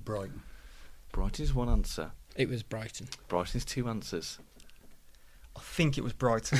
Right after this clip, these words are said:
Speaker 2: <laughs> It was Brighton.
Speaker 1: <laughs>
Speaker 2: Uh, uh, next question. The last time we played Liverpool at home was in January twenty twelve, losing three nil.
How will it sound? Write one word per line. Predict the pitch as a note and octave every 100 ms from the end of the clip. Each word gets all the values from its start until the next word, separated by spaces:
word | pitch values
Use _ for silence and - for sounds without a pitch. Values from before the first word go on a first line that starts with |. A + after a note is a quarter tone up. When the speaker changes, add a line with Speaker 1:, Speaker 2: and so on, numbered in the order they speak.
| C3+
Speaker 2:
<laughs> | A#3+ A3 - A3 G#3+ A3+ A3+ G3 F#3 -
It | E3+ D3+
was | D3
Brighton. | C3+ C#3 C#3 C3 -
Speaker 1:
<laughs> | - D3+ - - - D#3+ - D#3+ A3 - - - - - -
Speaker 2:
Uh, | A2+ A2+ A2+ A#2 A#2 -
uh, | A#2 A2+ A2+ A#2
next | D#3
question. | D#3 D3 B2+
The | B2+
last | D3+ -
time | D#3+
we | D3+
played | C#3 C#3+
Liverpool | C#3+ C3+ C#3 B2+
at | -
home | C3 C3+ B2 A#2+
was | A2+
in | A2 G#2+
January | A#2 B2 D#3
twenty | E3+ D#3+ D3+
twelve, | - F2+ F#2+
losing | G2+ F#2 F#2+
three | - - G#2 B2+
nil. | G#2 G2